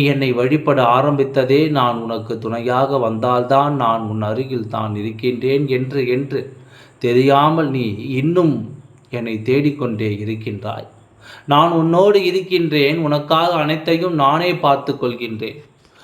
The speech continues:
உன்னை ஏமாற்றியவர்களுக்கு கெட்ட காலம் தொடங்கிவிட்டது. அதேபோல் ஏமாந்து அழுது கஷ்டப்பட்டாய் அல்லவா,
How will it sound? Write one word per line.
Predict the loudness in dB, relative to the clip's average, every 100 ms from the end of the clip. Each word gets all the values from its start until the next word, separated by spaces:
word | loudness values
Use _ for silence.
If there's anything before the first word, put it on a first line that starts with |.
| -4 2
உன்னை | 4 4 4
ஏமாற்றியவர்களுக்கு | 4 4 4 2 2 4 4 4 2 0 -4
கெட்ட | 0 -2 0 -2
காலம் | 2 2 2 0
தொடங்கிவிட்டது. | -2 -2 0 -2 -4 -6 -8 -8 -18 _ _ _ -6
அதேபோல் | -2 4 4 4 2 4 4 2
ஏமாந்து | 0 2 2 2 2 2
அழுது | 4 4 2 0
கஷ்டப்பட்டாய் | 0 -4 0 -2 0 -2 0 0 2
அல்லவா, | 0 0 0 -2